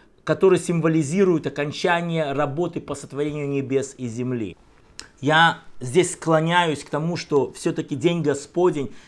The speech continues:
здесь как раз день Шаббат. Одиннадцатый стих. «То, что ты видишь, напиши в книгу и пошли общинам, находящимся в Азии, в Ефес,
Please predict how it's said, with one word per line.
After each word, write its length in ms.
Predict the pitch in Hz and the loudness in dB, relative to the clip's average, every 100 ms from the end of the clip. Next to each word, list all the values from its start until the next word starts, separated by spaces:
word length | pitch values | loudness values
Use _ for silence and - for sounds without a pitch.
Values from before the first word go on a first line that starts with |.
| - | -18
здесь 300 | 107 156 - | -4 -2 -2
как 260 | 156 139 - | -4 -6 0
раз 400 | 160 156 143 - | 2 2 0 -8
день 380 | 110 113 147 113 | -6 -2 -2 -2
Шаббат. 520 | - 156 123 110 - _ _ - - - | -4 -2 0 -2 -4 _ _ -20 -20 -8
Одиннадцатый 500 | 135 156 226 208 185 | -4 0 0 0 -2
стих. 400 | 170 - 135 - _ - - - | -4 -4 -6 -6 _ -20 -6 2
«То, 120 | 214 | 2
что 140 | 214 | 2
ты 120 | 208 | -2
видишь, 300 | 175 180 180 | -2 -2 -4
напиши 360 | 170 160 156 - | -6 -10 -10 -10
в 100 | 160 | -8
книгу 320 | 180 185 170 | -4 -2 -2
и 40 | 170 | -4
пошли 400 | 151 - 170 175 | -6 -4 -4 -4
общинам, 680 | - - - 214 170 107 107 | -6 -8 -6 -2 -2 -2 -6
находящимся 800 | 120 131 147 151 - 135 - 120 | -6 -4 -4 -4 -6 -10 -8 -6
в 100 | 151 | -2
Азии, 400 | 151 98 101 95 | -2 -4 -8 -8
в 60 | |
Ефес, 560 | 110 151 143 156 - | -4 -4 -4 -6 -14